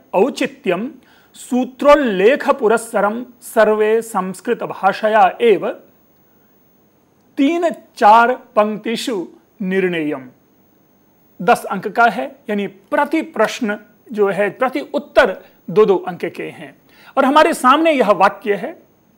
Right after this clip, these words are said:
एक, दो, तीन, चार, पाँच के क्रम में आप पाएंगे, रामेण बाणेन हतो बाली, शिरसा खल्वाटः,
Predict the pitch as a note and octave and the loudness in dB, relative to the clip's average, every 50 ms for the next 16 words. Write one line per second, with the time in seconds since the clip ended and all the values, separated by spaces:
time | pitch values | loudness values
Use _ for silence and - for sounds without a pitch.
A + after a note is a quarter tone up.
0 | _ _ _ _ _ _ _ _ _ _ - G3+ G#3+ G#3 F3 E3 G3+ G3+ G3+ G3+ | _ _ _ _ _ _ _ _ _ _ 2 4 4 4 4 4 2 2 2 2
1 | - G3 G3 G3 F#3 - F#3+ F#3+ - - F#3 F#3 F#3+ F#3 - - - - - G3+ | -2 -6 -6 -4 0 2 2 2 2 2 2 2 2 0 -4 -18 -14 -8 -6 -6
2 | F3 - - - G3 G#3 G#3 G#3+ G3 F#3 F3 - F3+ F3 - - F3+ F3+ G3+ A3+ | -6 -6 -4 0 0 2 2 2 -2 -2 0 0 -2 -2 0 0 0 0 2 0
3 | A3 G3+ A3+ C#4+ - - _ _ _ _ _ _ _ _ _ _ _ - F#3 F3+ | 0 0 -2 -2 -4 -8 _ _ _ _ _ _ _ _ _ _ _ -6 0 4
4 | G3 G3 G#3 A3 A3 A#3 A#3+ B3 B3+ C4+ C#4 C4+ - _ _ _ - F3+ D3+ F3+ | 6 8 8 8 6 4 2 0 0 -2 -4 -8 -16 _ _ _ -8 0 4 6
5 | F3+ F#3+ G3 G3+ G#3+ A3+ A#3 A#3 A#3+ C4 C4 - - _ - - - - - - | 8 8 8 6 2 0 -2 -2 -2 -4 -6 -10 -20 _ -12 -6 -6 -4 2 6
6 | A3+ G#3+ F3+ F#3 F3+ F3 E3+ E3+ G#3 D4 F4+ - - _ _ _ _ _ _ _ | 6 6 6 6 4 4 4 0 -6 -8 -10 -14 -20 _ _ _ _ _ _ _
7 | _ _ _ _ _ _ - - - A#3+ B3 B3 B3+ B3 - C4 C4+ C4+ C3 C3 | _ _ _ _ _ _ -14 -6 0 2 4 4 4 4 4 4 4 4 4 2
8 | - - - - G#3 G3+ F#3+ F3+ F3 F3+ F3 E3+ E3+ - G3+ F3+ E3 | -2 -14 -8 -4 -2 0 0 0 4 4 4 4 4 2 -2 -2 0